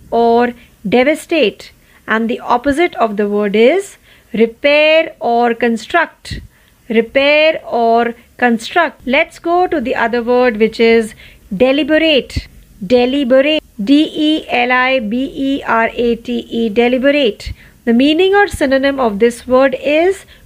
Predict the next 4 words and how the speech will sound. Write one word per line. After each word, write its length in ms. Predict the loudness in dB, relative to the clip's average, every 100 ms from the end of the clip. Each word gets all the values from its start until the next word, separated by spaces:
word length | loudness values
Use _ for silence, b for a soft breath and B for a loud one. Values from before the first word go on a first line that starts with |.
| -20 -2
cautious 800 | 0 2 0 2 2 2 -2 -10 b b -2
or 380 | 2 4 4 0 -4 -4
intentional. 760 | -4 -2 -2 -2 -2 0 0 -2 -8
Cautious 760 | -2 -2 0 -2 0 0 -2 -12